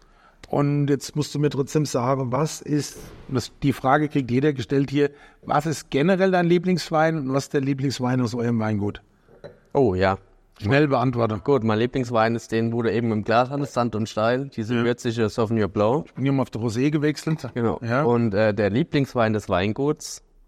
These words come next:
Speaker 2: wir müssen beim Sauvignon Blanc bleiben und das ist auch der Hauptrenner im ganzen Betrieb, ist der Chablis.
Speaker 1: Ja?
Speaker 2: Ja.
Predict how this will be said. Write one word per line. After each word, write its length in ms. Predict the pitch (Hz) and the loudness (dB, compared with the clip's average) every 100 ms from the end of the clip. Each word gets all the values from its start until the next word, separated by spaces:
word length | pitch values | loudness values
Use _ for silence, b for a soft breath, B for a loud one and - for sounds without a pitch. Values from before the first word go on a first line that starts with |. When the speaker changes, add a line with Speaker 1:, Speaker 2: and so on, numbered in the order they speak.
| _ _ _ _ - | _ _ _ _ -4
Speaker 2:
wir 140 | 95 - | -4 -4
müssen 460 | 58 85 110 127 131 | -4 0 0 2 2
beim 180 | 107 98 | 2 4
Sauvignon 340 | 110 113 95 | 2 2 0
Blanc 220 | 104 101 | 0 0
bleiben 340 | 95 98 120 120 | 2 2 2 2
und 80 | 104 | 0
das 100 | 101 | -2
ist 40 | |
auch 120 | 95 | -4
der 200 | - 95 | -4 -2
Hauptrenner 560 | 104 113 - 101 107 123 | -2 -2 -4 -2 2 2
im 120 | 113 | 2
ganzen 280 | 107 107 98 | 0 0 -2
Betrieb, 380 | 95 104 107 - | -2 0 0 -2
ist 80 | |
der 80 | 113 | -8
Chablis. 340 | 113 110 101 92 - - - - _ _ _ | -8 -6 -6 -6 -12 -20 -20 -20 _ _ _
Speaker 1:
Ja? 240 | 147 175 - - | 4 4 0 -8
Speaker 2:
Ja. 160 | 104 | -8